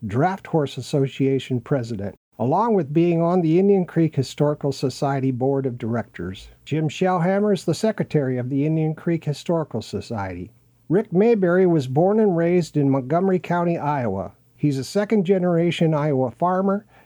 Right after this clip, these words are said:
as his parents moved from southern Missouri and started the Mayberry Farms operation. Rick graduated from Nishna Valley High School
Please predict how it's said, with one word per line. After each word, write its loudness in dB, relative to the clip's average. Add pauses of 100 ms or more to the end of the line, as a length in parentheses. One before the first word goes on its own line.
(120)
as 0
his -4
parents -2
moved 2
from 0
southern 2
Missouri 2
and 2
started 0
the 0
Mayberry 0
Farms 0
operation. -2 (280)
Rick 0
graduated 2
from 2
Nishna 4
Valley 2
High 2
School -2